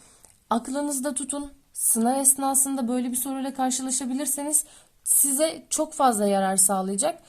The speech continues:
E, deneme sınavlarında da bu tarz şeyler karşımıza çıkıyor.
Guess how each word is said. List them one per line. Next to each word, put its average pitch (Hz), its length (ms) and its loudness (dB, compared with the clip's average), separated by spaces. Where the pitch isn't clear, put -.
E, 226 220 0
deneme 320 240 4
sınavlarında 330 580 2
da 294 80 2
bu 254 80 -2
tarz 220 300 2
şeyler 202 480 0
karşımıza 208 520 0
çıkıyor. 311 340 0